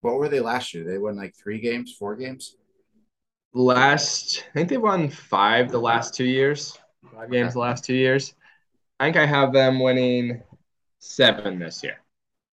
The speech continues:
Speaker 1: Yeah.
Speaker 2: Going
Speaker 1: Who's their
Speaker 2: seven
Speaker 1: s-,
Speaker 2: and ten.
Speaker 1: who's their schedule? They have anyone that's an easy?
Speaker 2: They, they have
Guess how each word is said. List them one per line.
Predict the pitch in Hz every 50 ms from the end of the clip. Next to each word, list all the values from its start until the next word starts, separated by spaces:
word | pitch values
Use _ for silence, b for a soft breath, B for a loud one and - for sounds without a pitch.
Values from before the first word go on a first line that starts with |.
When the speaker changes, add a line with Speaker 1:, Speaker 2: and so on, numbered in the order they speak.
| _ _
Speaker 1:
Yeah. | 196 196 196 185 180 165 - _ _ _ _ _ _ _ _ _ _ _ _ _ _ _ -
Speaker 2:
Going | 113 110 110
Speaker 1:
Who's | 107 147
their | 135 123 120
Speaker 2:
seven | 117 113
Speaker 1:
s-, |
Speaker 2:
and | 107 104
ten. | - 104 92 80 69 - - _ _ _ _ _ _ _ _ _ _ _ _ _ _
Speaker 1:
who's | 135 131
their | 156 151 143
schedule? | - - - 113 123 120 107 78 78 80
They | 82 90
have | 95 98
anyone | 101 104 104 104 101 98 95 92 92 92 - _ _ _ _ _ _
that's | - 98 87 - -
an | - -
easy? | - 92 92 92 92 107 113 110 107 - _ _ _ _ _ _ _ _ _ _ _ _ _ _ _ _ _
Speaker 2:
They, | 165 165 170 - - - - - - _ _
they | 160 185
have | 196 214 220 214 190 170 156